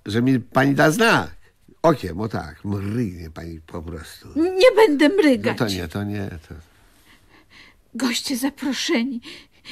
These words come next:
Speaker 2: Jeszcze mi pan tu ich naobraża. Nie wiem właściwie, co robić.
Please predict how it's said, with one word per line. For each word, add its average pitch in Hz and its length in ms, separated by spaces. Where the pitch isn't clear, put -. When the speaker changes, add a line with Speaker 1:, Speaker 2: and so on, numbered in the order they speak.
Speaker 2:
Jeszcze 269 240
mi 262 140
pan 277 200
tu 294 100
ich 269 160
naobraża. 277 760
Nie 262 220
wiem 240 160
właściwie, 262 460
co - 220
robić. - 520